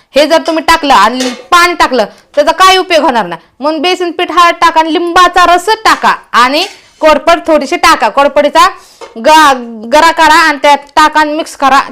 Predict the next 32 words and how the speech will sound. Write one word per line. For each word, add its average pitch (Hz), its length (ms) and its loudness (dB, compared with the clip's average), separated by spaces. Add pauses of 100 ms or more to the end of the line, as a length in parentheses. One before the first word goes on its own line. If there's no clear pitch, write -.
चेहऱ्याची 320 320 0
थोडी 311 300 -2
पण 359 280 -2
आग 277 180 0
होणार 196 280 -6
नाही. 151 140 -14 (480)
त्यासाठी 349 360 2
तुम्हाला 370 300 0
वापरून 381 400 2
तर 359 80 4
बघावंच 370 380 4
लागेल 320 240 2
बहिणींनो. 277 400 0 (360)
म्हणून 311 200 0
आजच 370 360 2
ट्राय 381 220 4
करा, 190 240 0 (300)
आजच 302 380 0
लगेच 359 280 -2
हे 349 100 0
सगळं 349 320 2
सामान 339 340 0
गोळा 320 260 4
करा, 311 220 2 (440)
मस्तपैकी 370 760 -2
असा 370 240 2
लेप 370 280 0
तयार 339 180 4
करा 311 200 2
आणि 330 140 2
चेहऱ्यावर 320 540 2
लावा. 247 220 4